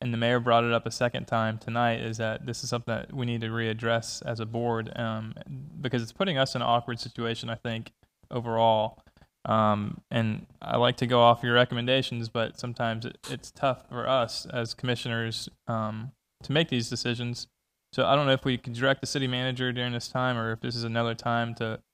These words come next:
who, who we need to direct, 'cause we've been talking about it for a while being an issue, um, of what needs to go back to the drawing board. So it, it, this is less, uh,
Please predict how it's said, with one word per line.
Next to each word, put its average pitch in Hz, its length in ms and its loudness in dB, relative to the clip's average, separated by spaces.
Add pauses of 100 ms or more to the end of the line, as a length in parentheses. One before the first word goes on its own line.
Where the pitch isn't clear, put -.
(640)
who, 135 260 0 (100)
who 170 100 6
we 165 80 4
need 147 180 2
to 123 60 0
direct, 117 500 2
'cause 117 140 -6
we've 120 100 -6
been 117 120 -6
talking 123 320 0
about 113 240 0
it - 80 -10
for 117 80 -4
a 110 40 -2
while 113 280 2
being 110 240 -6
an 110 80 -6
issue, 113 420 -4 (480)
um, 110 460 0
of - 240 -6 (120)
what 139 280 -4
needs 123 200 -2
to 117 60 -6
go 120 140 -2
back 117 240 0
to - 80 -10
the 113 100 -4
drawing 113 380 0
board. 113 280 -4
So 113 340 -4
it, - 120 -12 (600)
it, - 140 -12
this 120 160 -4
is 120 160 -6
less, 113 480 -2 (2500)
uh, 120 340 -6